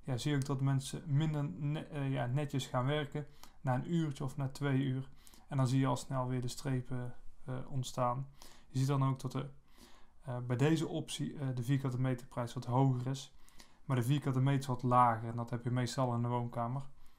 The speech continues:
Dat, zeg maar, de wandoppervlakte vierkante meters, eh, wat, eh, groter zijn in getal dan het vierkante meters van het plafond. Eh, overigens is het bijvoorbeeld bij een toilet totaal anders, want dan heb je dus al snel,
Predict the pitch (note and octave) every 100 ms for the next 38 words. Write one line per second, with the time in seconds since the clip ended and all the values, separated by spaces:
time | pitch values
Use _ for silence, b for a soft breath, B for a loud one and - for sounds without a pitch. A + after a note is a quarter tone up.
0 | - - C3+ B2 B2 B2 A#2 - b b
1 | b C3+ B2+ D3+ C#3+ - F3 - C#3 C3
2 | C#3 C3+ B2+ C#3 C3+ C3 C3 B2+ B2 B2
3 | C3 - b b b b b - B2 B2+
4 | - C3+ C3+ - - - - - E3 B2
5 | A2+ C#3 F3 F3+ C#3 D#3 C#3+ - C3 B2
6 | - D3 E3+ F3 - - - C#3 C#3+ C#3
7 | C3+ b b b b F#3 B2+ - C#3+ C#3
8 | C3 B2+ B2 C3 - B2+ A#2+ - C3+ B2
9 | - C3 A#2 - - - - B B B
10 | - C3+ A#2 C3 C#3+ B2+ B2 A#2+ - B2+
11 | B2 B2+ A#2+ B2+ B2 - C3+ B2 B2 -
12 | - C3 C3 B2+ D3+ C#3+ A#2+ C3 C3 B2
13 | B2+ B2 A#2+ - C3 C3+